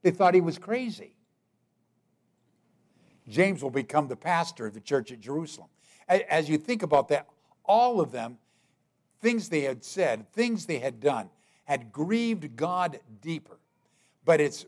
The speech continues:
when we have experienced that, the sad reality is, it seems like we have to go through an experience like that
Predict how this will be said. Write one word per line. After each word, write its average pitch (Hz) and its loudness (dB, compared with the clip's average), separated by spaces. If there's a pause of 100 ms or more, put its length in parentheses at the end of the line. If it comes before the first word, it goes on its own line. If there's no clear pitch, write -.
when 156 -4
we 143 -2 (240)
have 123 -6
experienced 131 0 (100)
that, 117 -4 (460)
the 120 -4
sad 175 -2
reality 151 2
is, 113 -2 (340)
it 127 -4
seems 202 -4
like 127 -4
we 123 -8
have 190 -4
to 156 -8
go 135 -2
through 147 -2
an 131 -10
experience 135 -4
like 113 -10
that 113 -8